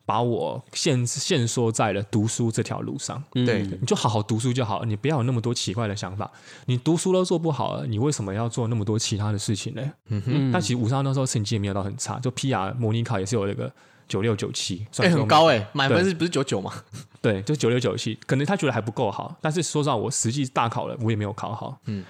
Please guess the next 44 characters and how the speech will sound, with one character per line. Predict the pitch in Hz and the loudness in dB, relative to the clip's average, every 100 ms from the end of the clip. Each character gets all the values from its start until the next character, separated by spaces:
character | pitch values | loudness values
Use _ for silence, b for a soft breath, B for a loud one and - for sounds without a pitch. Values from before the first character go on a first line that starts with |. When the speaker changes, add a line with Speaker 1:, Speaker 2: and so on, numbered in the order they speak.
| B | B
Speaker 1:
对， | - 104 | -4 -2
反 | 110 | 0
正 | 113 | 0
就 | 135 | 2
大 | 131 | 2
概 | 120 | 2
是 | 127 | 0
这 | 117 | 0
样 | 101 | -2
的 | |
一 | 95 | -4
个 | |
处 | - 117 | -4 -6
境。 | - 107 120 b b b - | -6 -8 -10 b b b -2
但 | 175 143 117 - _ _ - _ _ - | 0 0 -4 -12 _ _ -20 _ _ 0
这 | 180 | 0
个 | |
对 | 147 151 | 4 2
五 | 110 | 2
十 | 135 | 2
号 | 131 | 0
的 | |
影 | 110 120 | 0 0
响 | 123 98 | -2 -4
其 | - | -4
实 | 101 104 | -2 -2
蛮 | 95 92 101 123 - _ | -4 -6 -6 -6 -8 _
重 | - 120 98 | -2 -2 0
大 | 104 101 113 | -2 -2 -2
的。 | - 143 _ | -6 -8 _
Speaker 2:
嗯。 | 123 120 104 90 | 0 0 -2 -2
Speaker 1:
要 | 127 | -2
直 | 117 | 0
接 | 107 | 2
现 | 110 | 2
在 | 110 | 2
讲 | 95 | 0
吗？ | 82 131 | -4 -2
Speaker 3:
可 | 131 | 0
以 | |
啊， | 135 | 0
直 | 113 | -2
接 | 139 | -2
讲。 | 120 | -2